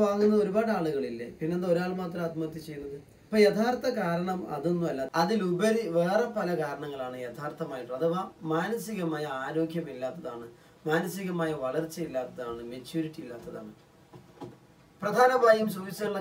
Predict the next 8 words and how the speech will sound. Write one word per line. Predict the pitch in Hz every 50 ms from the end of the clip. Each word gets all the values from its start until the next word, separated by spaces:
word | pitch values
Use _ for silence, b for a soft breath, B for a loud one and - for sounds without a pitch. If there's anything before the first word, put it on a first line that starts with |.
| -
കാരണങ്ങൾ | 180 165 165 165 165 175 175 175 170 165
എന്തെന്ന് | 156 156 160 165 165 156
അന്വേഷിച്ചു | 151 147 156 151 151 - 165 156
കഴിഞ്ഞാൽ | 151 147 147 147
നമുക്ക് | 143 147 147 156 143
മനസ്സിലാക്കാൻ | 139 139 - - 156 151 147 151 147 143 135
കഴിയുന്നത് | 127 127 131 127 123 123 120 120 123 123 - - - - 123 120
ഡിപ്രഷനാണ്. | 165 165 - - - 214 208 - - - - 117 107 104 -